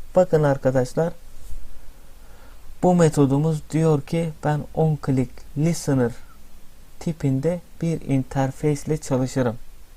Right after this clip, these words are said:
Interface'lerin arkadaşlar nesnesi oluşturulmaz. New belirticiyle,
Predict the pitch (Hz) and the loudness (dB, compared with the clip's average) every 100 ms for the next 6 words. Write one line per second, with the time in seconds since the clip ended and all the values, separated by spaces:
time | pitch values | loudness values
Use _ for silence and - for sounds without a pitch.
0 | - - - - - - - - - 165 | -20 -18 -18 -16 -16 -16 -16 -16 -6 -2
1 | 165 165 160 156 156 151 147 147 135 139 | 0 4 2 4 0 2 2 2 2 -2
2 | 135 131 131 127 - 156 175 - - - | 0 0 0 0 0 -2 -2 -8 -16 -14
3 | - 143 147 - 131 - 151 131 131 - | -2 0 0 0 0 0 2 2 0 0
4 | 131 127 127 127 120 - - - - - | -2 0 0 0 -4 -12 -16 -16 -16 -16
5 | - - 139 180 185 170 - - - - | -12 -4 0 2 0 -6 -16 -18 -16 -16
6 | - - - - - - - - - - | -16 -16 -16 -16 -18 -16 -14 -14 -16 -2
7 | 139 143 135 131 120 120 110 127 | 2 4 4 0 -4 -2 0 0